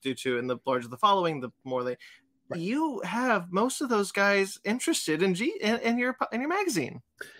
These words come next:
Speaker 2: We, you know, we did have, we did ha-, we have had a couple of people reach out to us. Some people that would be considered, I guess, l-,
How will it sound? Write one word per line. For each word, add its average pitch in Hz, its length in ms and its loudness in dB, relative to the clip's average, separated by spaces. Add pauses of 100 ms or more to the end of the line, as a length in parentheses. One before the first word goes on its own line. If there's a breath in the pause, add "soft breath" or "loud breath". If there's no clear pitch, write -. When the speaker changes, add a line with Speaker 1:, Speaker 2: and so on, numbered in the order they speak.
(240 loud breath)
Speaker 2:
We, 269 540 4
you 214 180 2
know, 233 400 8
we 240 240 4
did 240 240 6
have, 220 480 0 (140)
we 214 140 0
did 220 160 0
ha-, 233 200 -2
we 202 120 2
have 226 200 2
had 233 160 2
a 208 40 2
couple 208 340 0
of 214 120 -2
people 175 560 2
reach 165 300 -2
out 147 220 -4
to - 140 -8
us. 135 380 -10 (100)
Some 175 280 -2
people 180 340 0
that 156 160 0
would 156 200 0
be 165 140 2
considered, 151 500 -2
I 135 120 -4
guess, 135 380 -8
l-, 123 300 -12